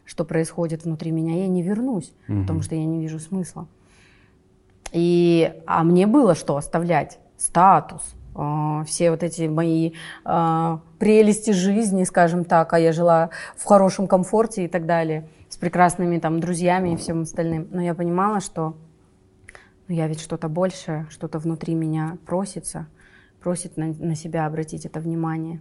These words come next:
Speaker 2: Мгм.
Speaker 1: И это вот самый такой важный момент. И вот когда я находилась в уединении, я делала очень много разных практик параллельно.
Speaker 2: Во время Оразы ты имеешь
Speaker 1: Да.
Speaker 2: в виду? Мгм. Февраль?
Speaker 1: А, да, и вот после дня рождения своего, вот февраль, март, апрель, это был
Speaker 2: Да, то есть это
Speaker 1: посвящен
Speaker 2: двадцать первый год?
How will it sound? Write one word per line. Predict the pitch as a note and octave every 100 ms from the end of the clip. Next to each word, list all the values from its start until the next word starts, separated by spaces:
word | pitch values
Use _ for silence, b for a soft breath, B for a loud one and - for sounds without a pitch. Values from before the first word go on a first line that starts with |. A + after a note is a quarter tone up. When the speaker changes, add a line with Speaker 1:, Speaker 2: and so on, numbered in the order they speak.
| -
Speaker 2:
Мгм. | G#2 F#2+ G#2 G2+ -
Speaker 1:
И |
это | F3+ F#3+
вот | F#3+ F#3 F3
самый | D#3+ F#3+ F3+ E3
такой | E3+ E3+
важный | E3+ E3+ D#3 D#3+
момент. | D#3 D3+ D3+ D#3+
И |
вот | F3+ -
когда | F3+ G3
я | G3+
находилась | G3 G3 F#3+ F#3+ -
в |
уединении, | F#3+ F3+ A#3 D#4 B3
я | F#3+
делала | G3 F#3
очень | F3+ F#3
много | F3+ F3
разных | E3 D#3+ E3
практик | - G3+ - - -
параллельно. | B3+ A#3+ A#3+ A3 G3+ - _ _ b b b b
Speaker 2:
Во | A#2+ A#2+
время | B2+ B2+ A#2 A2
Оразы | A2 G#2+ G2+
ты | F#2+ E2
имеешь | E2+
Speaker 1:
Да. | D#3+
Speaker 2:
в | D#3
виду? | F2 F2+
Мгм. | G#2 G#2 D#3
Февраль? | E3 F2+ F#2+ A2+
Speaker 1:
А, | G2+ E3+ E3+
да, | E3+ E3+ E3
и |
вот | E3 E3
после | E3 D#3+
дня | G3+ C#4+
рождения | C#4 A3 A#3 G#3+
своего, | G#3 G3 F#3+ F#3 F3
вот | D#3
февраль, | - D#3+ F3+ C4+ D#4 D4
март, | G#3+ A3 B3 A#3
апрель, | F3 G#3 A#3+ C#4 A3
это | F#3+
был | F3 G3
Speaker 2:
Да, | E3
то | A2
есть | A#2+
это | B2+
Speaker 1:
посвящен | B2+ -
Speaker 2:
двадцать | A2+ - G2+
первый | G#2+ E2 D2+
год? | D2+ -